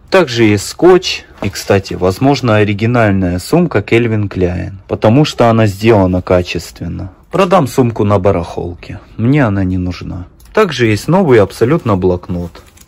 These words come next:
Офигенно. Правда, там календарь за две тысячи семнадцатый год. Удлинитель, наушники Panasonic, но, скорее всего, они паленые.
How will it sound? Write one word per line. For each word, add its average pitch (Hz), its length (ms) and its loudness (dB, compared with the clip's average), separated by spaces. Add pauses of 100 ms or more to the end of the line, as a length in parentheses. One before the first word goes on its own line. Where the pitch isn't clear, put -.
(760)
Офигенно. 90 840 -6 (180)
Правда, 160 360 2
там 117 200 0
календарь 135 560 2
за 110 160 -4
две 104 180 0
тысячи 170 300 -4
семнадцатый 107 680 -2
год. 82 440 -12 (120)
Удлинитель, 120 840 0 (140)
наушники 156 640 0
Panasonic, 98 880 -2
но, 143 160 0
скорее 131 340 0
всего, 110 340 -2
они 98 200 0
паленые. 87 640 -6